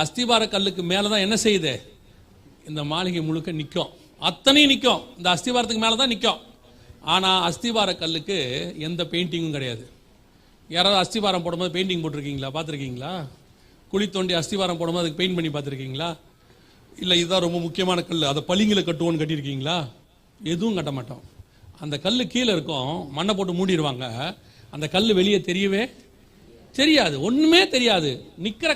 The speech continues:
கட்டடம் தெரியும், அதோடைய ஜைஜாண்டிக் தன்மை தெரியும், பயங்கர கம்பீரமா நிக்கும் பார்க்கறதுக்கெல்லாம். அதுக்கு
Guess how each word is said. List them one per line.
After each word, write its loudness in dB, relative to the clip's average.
கட்டடம் 2
தெரியும், 6
அதோடைய 2
ஜைஜாண்டிக் 4
தன்மை 2
தெரியும், 4
பயங்கர 0
கம்பீரமா 4
நிக்கும் -2
பார்க்கறதுக்கெல்லாம். 2
அதுக்கு 0